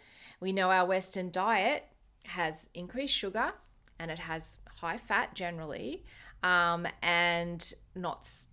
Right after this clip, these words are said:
the good fats <laughs> necessarily. And so this can lead to weight gain. So that's one of the theories that's being, uh, postulated, I guess, around it.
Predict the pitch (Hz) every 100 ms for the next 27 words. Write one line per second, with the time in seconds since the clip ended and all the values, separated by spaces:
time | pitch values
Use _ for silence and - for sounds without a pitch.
0 | - 185 185 160 - 156 - - - -
1 | - 240 202 214 196 240 220 196 170 165
2 | 156 262 - - - - 190 190 202 180
3 | 180 170 - 220 277 - - - - -
4 | 190 175 170 185 - 170 165 233 277 494
5 | - 151 - - _ - - - 208 240
6 | 302 - 220 208 240 269 233 226 180 165
7 | 233 330 - 196 - - - 180 170 165
8 | 165 165 170 170 175 196 185 - 208 175
9 | 165 160 151 147 101 - 165 151 135 185
10 | 262